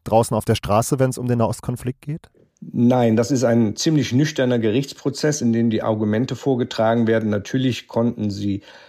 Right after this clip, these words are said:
Speaker 2: manchmal sehen, dass einzelne Anwälte schon auch angefasst waren, aber insgesamt war das ein sehr nüchterner Vortrag, der sich eben auf die juristische Argumentation bezog.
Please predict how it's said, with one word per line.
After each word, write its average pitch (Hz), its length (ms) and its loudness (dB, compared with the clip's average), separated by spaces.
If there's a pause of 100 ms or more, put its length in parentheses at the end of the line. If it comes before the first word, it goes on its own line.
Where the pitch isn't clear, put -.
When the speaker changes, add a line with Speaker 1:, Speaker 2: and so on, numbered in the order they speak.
(100)
Speaker 2:
manchmal 120 920 2
sehen, 110 560 0
dass 107 180 -2
einzelne 117 720 -2
Anwälte 113 560 0
schon 117 320 0
auch 101 320 -4
angefasst 123 640 0
waren, 110 360 0
aber 107 260 -2
insgesamt 110 640 -2
war 110 100 -2
das 101 140 -4
ein 98 160 -6
sehr 98 160 -2
nüchterner 104 540 -4
Vortrag, 113 640 -2
der 107 100 -2
sich 98 260 -10
eben 104 220 -6
auf 98 140 -8
die 98 120 -8
juristische - 540 -6
Argumentation 98 920 -4
bezog. - 520 -12